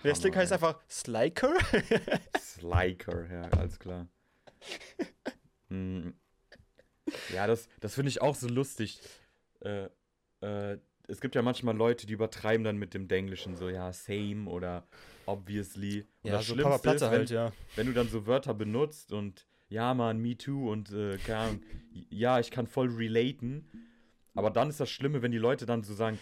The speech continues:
Speaker 2: ja, ich kann da voll relaten. Also so
Speaker 1: Boah.
Speaker 2: richtig schlecht aussprechen oder ob-, obviously oder keine Ahnung, wenn Leute V wie, nicht wie V aussprechen, weil im Englischen sagst du ja W. Und dann sagen Leute irgendwie, äh,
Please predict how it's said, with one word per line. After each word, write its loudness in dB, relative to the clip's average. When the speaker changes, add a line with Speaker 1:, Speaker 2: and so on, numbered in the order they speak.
Speaker 2:
ja, 4
ich 0
kann 0
da 2
voll 2
relaten. 0
Also 0
so -2
Speaker 1:
Boah. 6
Speaker 2:
richtig 6
schlecht 0
aussprechen 4
oder 0
ob-, 2
obviously -2
oder 0
keine -2
Ahnung, 0
wenn -2
Leute 0
V 0
wie, -6
nicht -6
wie -4
V 2
aussprechen, -4
weil -2
im -4
Englischen -4
sagst -4
du 0
ja -4
W. 2
Und -8
dann 0
sagen 0
Leute 2
irgendwie, -2
äh, 0